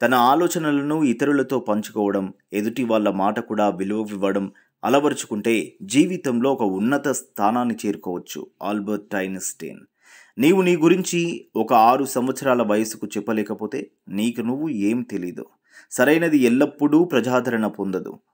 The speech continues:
మరియు ప్రజాదరణ పొందినది ఎల్లప్పుడూ సరైనది కాదు. గణించదగిన ప్రతిదీ లెక్కింపబడదు మరియు లెక్కించబడిన ప్రతిదీ గణించబడదు. కామన్ సెన్స్ అనేది పద్దెనిమిది సంవత్సరాల వయసులో సంపాదించిన పక్షపాతాల సేకరణ. జ్ఞానానికి ఏకైక మూలం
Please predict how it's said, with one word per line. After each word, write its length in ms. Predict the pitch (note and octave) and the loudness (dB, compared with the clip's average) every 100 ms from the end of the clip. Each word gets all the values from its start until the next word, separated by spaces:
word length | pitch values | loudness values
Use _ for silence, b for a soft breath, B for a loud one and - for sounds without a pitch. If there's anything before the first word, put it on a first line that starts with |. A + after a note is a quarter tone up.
| _ G#2 | _ 0
మరియు 260 | A#2 A#2+ | 2 4
ప్రజాదరణ 640 | G#2+ A2+ B2 B2+ A#2+ A#2 A2+ | 2 0 2 2 0 0 -2
పొందినది 520 | G#2+ G#2+ G#2+ G#2+ G2+ | -2 -2 -2 -2 -2
ఎల్లప్పుడూ 640 | G2 G2 G#2+ - G#2 A#2+ | -2 0 -2 -6 -4 -4
సరైనది 560 | B2 F#2+ F#2+ F#2+ F#2 F2 | -4 -6 -6 -6 -6 -10
కాదు. 360 | - F2 - - B B B - G#2 | -10 -12 -12 -18 B B B -6 0
గణించదగిన 580 | D3 G3+ F#3+ D#3+ D3 C#3+ | 2 2 2 4 4 2
ప్రతిదీ 520 | A#2+ A2 C3+ B2+ B2 | 0 0 0 2 0
లెక్కింపబడదు 840 | A2 G2+ A#2+ A#2+ G#2+ G2+ G2 G2+ - - | 0 0 -2 -4 -4 -2 0 -2 -4 -6
మరియు 220 | F#2+ G2+ | -2 0
లెక్కించబడిన 720 | G2 G2 B2 A#2+ A#2 G#2 G2+ | 0 -4 -4 -4 -2 -4 -4
ప్రతిదీ 600 | G2 F#2+ G#2+ G2 G2+ G2+ G2 | -6 -8 -6 -2 -2 -2 -6
గణించబడదు. 600 | F#2 G2 G#2 - - - - _ _ _ _ b b b b b _ | -8 -10 -10 -12 -12 -16 -20 _ _ _ _ b b b b b _
కామన్ 300 | D#3 F#3+ G#3 | 2 2 0
సెన్స్ 300 | G3 F3 E3+ | -2 -4 0
అనేది 280 | D3+ D3 E3 | 0 2 0
పద్దెనిమిది 580 | E3 A#2+ C#3 D3+ C#3+ C3 | 2 0 0 -2 -4 -4
సంవత్సరాల 500 | B2 A2+ A2+ A2+ A2 | -4 -4 -4 -2 -2
వయసులో 420 | G2 G#2+ G#2+ A#2 | -2 -2 -4 -6
సంపాదించిన 640 | A2 G2+ G#2+ G2 G2 - | -4 -4 -4 -4 -6 -8
పక్షపాతాల 800 | G2+ F#2+ - C3+ A#2+ G#2+ G2+ F#2+ | -8 -8 -8 -8 -4 -4 -2 -4
సేకరణ. 460 | F2 G2 F#2+ F#2 F2 - _ _ - | -4 -6 -6 -8 -12 -14 _ _ -8
జ్ఞానానికి 640 | A2 A#2 B2 A#2 A2+ A2 | -2 0 2 0 0 -2
ఏకైక 380 | G#2 A2 G#2 G2+ | -2 -2 -2 -4
మూలం 420 | F#2+ F#2+ B2 | -4 0 0